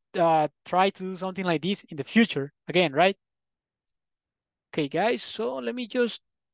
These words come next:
get out of this. I'm just gonna exit out of this. And then we are going to move over to something different, right?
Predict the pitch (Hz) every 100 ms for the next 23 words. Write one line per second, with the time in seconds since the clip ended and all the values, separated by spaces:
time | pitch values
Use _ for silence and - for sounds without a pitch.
0 | _ _ 185 190 202 190 214 208 - -
1 | 165 165 - 175 160 - 170 - 170 180
2 | 180 202 202 - - _ _ _ _ _
3 | _ _ _ - 156 196 208 214 214 220
4 | 214 170 170 180 180 170 180 180 180 170
5 | 165 190 - 175 180 190 190 196 202 -
6 | 151 - 175 175 156 165 170 127 120 127
7 | _ _ _ 156 175